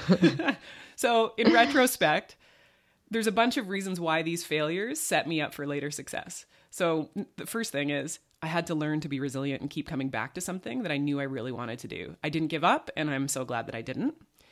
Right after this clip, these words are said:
Speaker 2: Um, I got the experience of living and working in China. I was in my early twenties, and it was an extreme culture shock, but it taught me so much, um, and really completely shifted my perspective. And it allowed me to appreciate and be grateful for the opportunities and lifestyle that we have in Canada. You were saying before that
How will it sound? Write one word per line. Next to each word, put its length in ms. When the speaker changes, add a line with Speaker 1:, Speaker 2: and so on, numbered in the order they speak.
Speaker 2:
Um, 180
I 100
got 220
the 80
experience 380
of 100
living 240
and 80
working 280
in 100
China. 440
I 80
was 120
in 100
my 100
early 260
twenties, 400
and 80
it 60
was 120
an 100
extreme 540
culture 320
shock, 380
but 120
it 120
taught 220
me 80
so 200
much, 420
um, 440
and 180
really 300
completely 540
shifted 360
my 120
perspective. 840
And 120
it 60
allowed 340
me 140
to 180
appreciate 480
and 80
be 80
grateful 400
for 260
the 120
opportunities 540
and 80
lifestyle 400
that 120
we 80
have 160
in 80
Canada. 420
You 100
were 60
saying 240
before 360
that 240